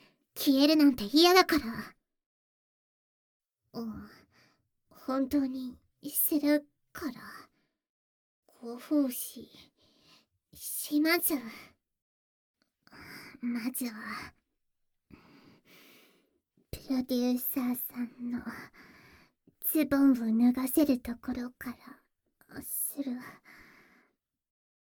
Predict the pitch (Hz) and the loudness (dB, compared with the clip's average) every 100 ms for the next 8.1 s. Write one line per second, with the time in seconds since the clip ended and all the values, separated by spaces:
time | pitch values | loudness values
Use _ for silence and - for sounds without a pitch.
0 | _ _ _ 269 262 240 - - - - | _ _ _ -12 -10 -12 -18 -20 -20 -20
1 | _ _ - - - - _ _ _ _ | _ _ -20 -20 -20 -20 _ _ _ _
2 | _ _ _ _ - - - - - _ | _ _ _ _ -20 -20 -20 -20 -20 _
3 | _ _ - - - _ _ _ _ _ | _ _ -20 -20 -20 _ _ _ _ _
4 | _ _ _ _ - 277 _ _ 285 294 | _ _ _ _ -10 -10 _ _ -18 -18
5 | - - - - - 220 214 220 240 247 | -20 -16 -14 -14 -10 -10 -6 -6 -4 -6
6 | 254 247 _ 240 240 - - _ - - | -6 -12 _ -14 -12 -20 -20 _ -20 -20
7 | - _ _ _ _ _ _ 196 214 220 | -20 _ _ _ _ _ _ -6 -6 -10